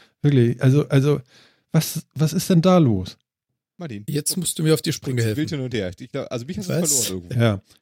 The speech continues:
Speaker 3: Ja,
Speaker 1: Ja.
Speaker 3: mich auch.
Speaker 1: R K I
Speaker 2: Okay, ja.
Speaker 1: Datenspende kann man machen.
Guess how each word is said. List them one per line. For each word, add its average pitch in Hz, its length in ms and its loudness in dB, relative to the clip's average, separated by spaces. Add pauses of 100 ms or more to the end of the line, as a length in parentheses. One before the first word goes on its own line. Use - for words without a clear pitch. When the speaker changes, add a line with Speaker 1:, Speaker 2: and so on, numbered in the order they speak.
Speaker 3:
Ja, 165 60 0 (100)
Speaker 1:
Ja. 156 60 4
Speaker 3:
mich 175 240 4
auch. 175 320 0
Speaker 1:
R 175 160 2
K 180 180 4
I 190 40 -2
Speaker 2:
Okay, 202 320 4
ja. 165 80 -6
Speaker 1:
Datenspende 170 800 2
kann 117 200 -4
man 110 160 0
machen. 95 260 -6